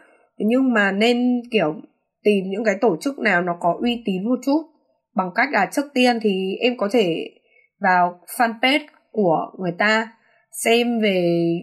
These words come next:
kiểu lượt like và cái mục tiêu, mục tiêu của tổ chức đấy là gì. Và cách nó hoạt động ra sao, em hoàn toàn có thể lục lại được những cái,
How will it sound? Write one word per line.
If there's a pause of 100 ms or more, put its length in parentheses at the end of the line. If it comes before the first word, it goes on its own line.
(140)
kiểu (140)
lượt
like
và (160)
cái
mục (120)
tiêu, (480)
mục (100)
tiêu
của
tổ
chức
đấy
là
gì. (760)
Và
cách
nó
hoạt
động
ra
sao,
em
hoàn
toàn
có
thể
lục
lại
được
những
cái,